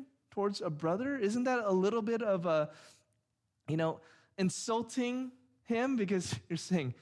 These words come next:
"Yeah, I would never do that. <laughs> Of course that happened. I would never do that." Isn't that insulting? You know, it, it's, it's very interesting that he, he even goes to the point of, of, of calling, you know, saying, "You fool." You know, and that doesn't seem like anger.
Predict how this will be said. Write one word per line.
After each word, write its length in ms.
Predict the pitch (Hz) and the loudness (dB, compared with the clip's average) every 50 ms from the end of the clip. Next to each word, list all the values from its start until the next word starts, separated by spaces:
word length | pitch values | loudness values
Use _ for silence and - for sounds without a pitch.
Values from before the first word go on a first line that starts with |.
| _ - | _ -6
"Yeah, 120 | 151 127 113 | -4 -2 -2
I 40 | |
would 160 | 151 180 185 143 | 0 0 0 0
never 220 | 131 127 110 113 | -2 -2 -2 -4
do 220 | 104 101 110 107 | -6 -4 -4 -4
that. 360 | 101 117 131 123 147 - - - - | -2 -2 -2 -2 -2 -4 -8 -20 -20
<laughs> 40 | _ _ - - _ - - - | _ _ -20 -20 _ -18 -8 -8
Of 80 | 139 | -6
course 220 | - - 202 202 - | -4 -2 -4 -2 -2
that 100 | 185 160 | 0 0
happened. 200 | 160 151 135 147 | 0 0 0 -2
I 80 | 175 | -2
would 120 | 196 185 165 | 0 0 2
never 240 | 151 139 127 131 123 | 0 0 0 -2 -2
do 140 | 117 120 113 | -4 -4 -2
that." 260 | 135 139 151 185 - - - - | -2 -2 -2 -4 -8 -14 -8 -4
Isn't 200 | 214 233 302 302 | -2 0 2 2
that 200 | 302 294 254 - 233 | 2 2 0 0 0
insulting? 840 | 214 208 - - - - 220 240 254 247 - - 294 294 302 294 - - - - - _ | 0 0 0 -2 -6 -4 -4 -4 -4 -6 -6 -8 -6 -6 -6 -8 -10 -14 -20 -20 -20 _
You 120 | - 220 220 | -4 -2 0
know, 100 | 208 196 | 2 2
it, 180 | 190 202 214 - | 2 2 0 0
it's, 260 | - 214 185 - - - | -2 -4 -4 -4 -8 -6
it's 200 | 220 185 - - | -6 -6 -6 -6
very 300 | 190 240 254 269 262 262 | -4 -2 0 0 0 0
interesting 500 | 254 262 277 247 - - 247 214 190 175 | 0 0 0 0 0 -2 -2 0 0 2
that 140 | 180 170 175 | 0 0 0
he, 240 | 180 190 196 196 | -2 -2 -2 -4
he 240 | 175 - 208 202 208 | -2 0 0 2 2
even 180 | 226 233 220 180 | 2 2 0 0
goes 440 | 165 196 202 208 208 214 196 - - | 2 2 2 2 2 0 0 -4 -8
to 160 | - - 190 | -6 -4 -4
the 80 | 170 160 | -4 -4
point 420 | 160 - - 190 190 196 190 185 | -6 -4 -2 0 0 0 0 0
of, 300 | - 165 160 156 151 156 - - - - _ _ _ - | 0 0 2 2 0 -4 -10 -18 -20 -20 _ _ _ -4
of, 180 | 160 151 139 - - - - | -2 -2 -2 -6 -12 -8 -4
of 220 | 165 143 135 156 - _ _ _ _ | -2 -2 -2 -4 -12 _ _ _ _
calling, 320 | - - 214 214 208 202 - - | -4 -2 0 2 2 0 0 0
you 100 | 190 165 | -2 -2
know, 60 | 139 | -2
saying, 280 | - - 175 165 147 139 | -2 -2 -4 -2 -2 0
"You 160 | 160 190 175 | 0 0 0
fool." 640 | - - - 302 302 247 180 131 123 131 - - - _ _ _ _ _ _ _ _ _ _ _ _ _ _ _ _ _ _ _ _ _ _ | -2 -4 -2 0 2 2 2 2 0 -2 -4 -8 -16 _ _ _ _ _ _ _ _ _ _ _ _ _ _ _ _ _ _ _ _ _ _
You 120 | - 190 175 | -4 -2 0
know, 120 | 170 170 | 0 0
and 280 | 165 - 202 202 208 226 | 0 0 0 0 0 0
that 140 | 254 269 269 | -2 0 0
doesn't 220 | 339 302 285 226 | 0 0 0 0
seem 360 | - - - - 311 311 285 | -2 -4 -6 -2 0 2 2
like 180 | 247 220 208 - | 2 2 0 -2
anger. 520 | 214 247 339 349 262 160 123 117 170 - | -2 0 2 2 2 2 0 -2 -6 -10